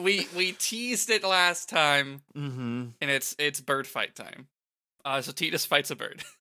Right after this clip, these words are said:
Speaker 2: Right. So if you recall, we last left our main characters. They were on Sin, but didn't know it until the last minute, I guess.
Speaker 1: Yeah, we spent an entire episode under a lake.
Speaker 2: And then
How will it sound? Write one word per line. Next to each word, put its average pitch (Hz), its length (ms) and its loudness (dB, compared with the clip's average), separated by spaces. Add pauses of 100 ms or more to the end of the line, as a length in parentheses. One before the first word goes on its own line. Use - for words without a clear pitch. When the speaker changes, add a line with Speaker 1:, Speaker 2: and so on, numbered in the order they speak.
(140)
Speaker 2:
Right. 170 320 2
So 151 360 4
if 143 240 2
you 147 100 0
recall, 170 640 6
we 139 400 0
last 135 440 0
left 127 460 0
our 117 520 0
main 117 260 -10
characters. 120 840 0 (460)
They 139 160 0
were 127 320 0
on 127 320 2
Sin, 131 460 2
but 113 160 0
didn't 120 260 -2
know 117 220 4
it 127 100 4
until 135 380 0
the 139 80 2
last 139 340 2
minute, 143 340 -2
I 143 160 0
guess. 139 460 -2 (240)
Speaker 1:
Yeah, 151 80 -2
we 180 120 0
spent 269 280 0
an 269 80 0
entire 165 540 4
episode 156 400 2
under 135 280 0
a 117 80 -2
lake. 117 440 -2 (180)
Speaker 2:
And 131 340 -6
then 123 680 -4